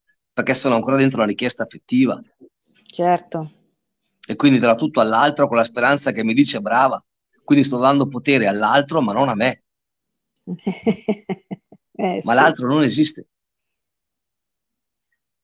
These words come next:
Speaker 2: Eh, sì. Bello, molto bello. Ok,
Speaker 1: Questo è
Speaker 2: ne
Speaker 1: un
Speaker 2: vuoi una
Speaker 1: numero che chiede velocità, chiede
Speaker 2: Eh.
Speaker 1: perché è un cambio, dodici, ventiquattro, trentasei, quarantotto.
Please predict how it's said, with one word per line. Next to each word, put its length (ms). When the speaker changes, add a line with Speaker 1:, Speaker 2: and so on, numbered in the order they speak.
Speaker 2:
Eh, 180
sì. 300
Bello, 540
molto 320
bello. 500
Ok, 280
Speaker 1:
Questo 240
è 20
Speaker 2:
ne 20
Speaker 1:
un 0
Speaker 2:
vuoi 40
una 160
Speaker 1:
numero 140
che 140
chiede 220
velocità, 640
chiede 260
Speaker 2:
Eh. 40
Speaker 1:
perché 220
è 20
un 120
cambio, 420
dodici, 480
ventiquattro, 680
trentasei, 580
quarantotto. 760